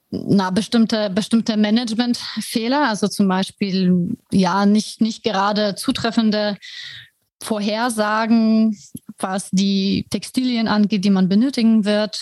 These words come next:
Äh, somit werden ja die Lager immer voller mit, äh, Sachen, die jetzt zum Beispiel, wo die Pandemie nicht gerade wütet, zumindest keine Lockdowns existieren, brauchten die Menschen ja nicht ganz so viele Jogginghosen und, äh,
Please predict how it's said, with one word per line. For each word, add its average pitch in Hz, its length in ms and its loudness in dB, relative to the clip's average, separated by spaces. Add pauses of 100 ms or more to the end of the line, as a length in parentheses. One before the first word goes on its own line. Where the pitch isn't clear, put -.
(160)
Äh, 196 140 0
somit 190 340 0
werden 185 220 0
ja 185 100 0
die 190 140 0
Lager 247 400 0
immer 220 220 2
voller 208 540 -2
mit, 202 420 0
äh, 196 220 0
Sachen, 202 580 0
die 202 120 -2
jetzt 190 280 -2
zum 202 120 0
Beispiel, 185 560 -2
wo 185 140 0
die 180 120 0
Pandemie 196 460 2
nicht 202 240 0
gerade 190 540 0 (960)
wütet, 220 480 2
zumindest - 720 0 (220)
keine 196 240 0
Lockdowns 208 480 0
existieren, 202 760 0 (180)
brauchten 196 600 -2
die 196 140 -2
Menschen 196 360 2
ja 190 100 2
nicht 190 180 0
ganz 190 180 0
so 202 60 -2
viele 190 540 -2 (180)
Jogginghosen 214 760 2
und, 196 340 0
äh, 196 280 2